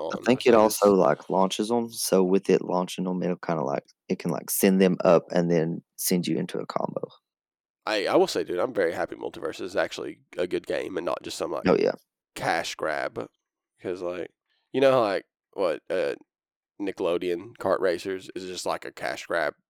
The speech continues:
Speaker 2: clone of
Speaker 1: Yep.
Speaker 2: Mario Kart and shit, and, like, they do
Speaker 1: It's
Speaker 2: that
Speaker 1: like
Speaker 2: all
Speaker 1: the
Speaker 2: the time.
Speaker 1: All-Star Brawl that they had.
Speaker 2: Yeah, they
Speaker 1: It
Speaker 2: just,
Speaker 1: was
Speaker 2: they're like,
Speaker 1: good.
Speaker 2: "Oh, we have a lot of properties, let's just try to copy this game."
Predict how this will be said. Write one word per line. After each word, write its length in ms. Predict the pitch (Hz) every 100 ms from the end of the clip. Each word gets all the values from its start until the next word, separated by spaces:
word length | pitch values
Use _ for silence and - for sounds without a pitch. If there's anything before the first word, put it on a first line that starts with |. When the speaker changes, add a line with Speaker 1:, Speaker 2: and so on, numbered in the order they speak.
| _ _ _ -
Speaker 2:
clone 460 | - 82 80 87
of 120 | 90 -
Speaker 1:
Yep. 120 | - - _ _
Speaker 2:
Mario 320 | - 85 85 87
Kart 300 | 90 87 -
and 120 | -
shit, 380 | 107 95 90 60
and, 80 |
like, 140 | 69 80
they 100 | 95
do 120 | 104
Speaker 1:
It's 80 | -
Speaker 2:
that 80 | -
Speaker 1:
like 200 | 92 85 87
Speaker 2:
all 180 | 92 92
Speaker 1:
the 80 | 92
Speaker 2:
the 60 | -
time. 480 | 98 92 76 85
Speaker 1:
All-Star 60 | 90
Brawl 440 | 87 92 90 92 92 - -
that 100 | -
they 120 | 92
had. 260 | 95 98 104
Speaker 2:
Yeah, 640 | 123 123 - - - - -
they 100 | - 101
Speaker 1:
It 120 | 110
Speaker 2:
just, 20 |
Speaker 1:
was 120 | 190
Speaker 2:
they're 40 | 98
like, 140 | 95
Speaker 1:
good. 100 | 208
Speaker 2:
"Oh, 0 |
we 120 | 220
have 120 | 233 185
a 40 |
lot 120 | 110
of 60 | 90
properties, 400 | 104 87 104 135
let's 140 | 139 -
just 180 | 135
try 140 | - 131
to 80 | 98
copy 460 | - 123 - 85
this 340 | - - - -
game." 520 | - - - 117